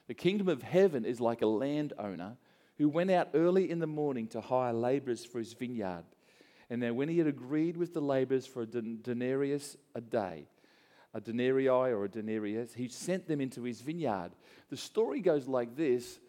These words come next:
that at the start of the day, he, he, he hired some guys, and then mid-morning he hired some guys, and then at lunchtime he hired some guys,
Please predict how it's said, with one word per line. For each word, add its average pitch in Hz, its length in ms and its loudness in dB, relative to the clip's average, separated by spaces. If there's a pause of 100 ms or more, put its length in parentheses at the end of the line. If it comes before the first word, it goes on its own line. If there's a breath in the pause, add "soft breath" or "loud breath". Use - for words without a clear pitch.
(460 soft breath)
that 135 160 2
at 120 80 0
the 123 60 -10
start 156 340 0
of 175 80 0
the 170 80 2
day, 160 500 4
he, 127 340 -6
he, 127 200 -2 (100)
he 127 200 -6
hired 123 380 -2
some 120 220 -8 (160)
guys, 120 480 -4 (340 loud breath)
and 131 140 0
then 131 180 0
mid-morning 165 520 2
he 135 80 -2
hired 127 320 -2
some 123 180 -10
guys, 120 480 -6 (260 loud breath)
and 139 120 0
then 139 100 4
at 127 60 2
lunchtime 151 480 -2
he 127 80 -4
hired 113 320 0
some 110 160 -12
guys, 117 480 -4